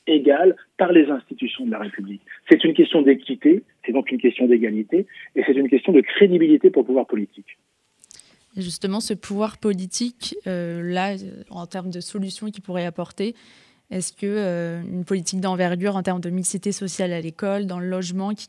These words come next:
Speaker 2: casserait un peu ces ghettos, euh, ce serait une solution pour vous ?
Speaker 1: Alors, c'est évidemment une solution, encore une fois, dans une société un peu idéale, parce que la mixité sociale, c'est bien de le dire, encore faut-il, faut-il, euh, pouvoir le faire. Euh,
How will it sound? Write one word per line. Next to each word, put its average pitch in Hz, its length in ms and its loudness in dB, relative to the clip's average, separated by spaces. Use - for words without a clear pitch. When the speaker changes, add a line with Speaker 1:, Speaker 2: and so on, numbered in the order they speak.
Speaker 2:
casserait 202 480 -4
un 190 140 -6
peu 214 180 -4
ces 190 200 -6
ghettos, 196 480 -4
euh, 190 80 -8
ce - 320 -12
serait 185 180 -4
une 190 100 -4
solution 190 380 -8
pour 214 120 -10
vous ? 226 180 -12
Speaker 1:
Alors, - 240 2
c'est - 160 2
évidemment 190 420 6
une 180 100 4
solution, 175 440 2
encore 160 260 6
une 151 100 0
fois, 190 180 6
dans 156 120 6
une 143 160 2
société 143 600 6
un 131 80 0
peu 135 220 4
idéale, 147 580 4
parce 120 200 -4
que 151 280 -2
la 156 140 8
mixité 147 520 2
sociale, 135 600 4
c'est 107 80 -6
bien 131 220 4
de 127 60 2
le 143 100 8
dire, 202 320 6
encore 165 360 4
faut-il, 160 480 4
faut-il, 147 420 6
euh, 123 140 6
pouvoir 135 380 2
le 135 100 6
faire. - 340 0
Euh, 135 240 8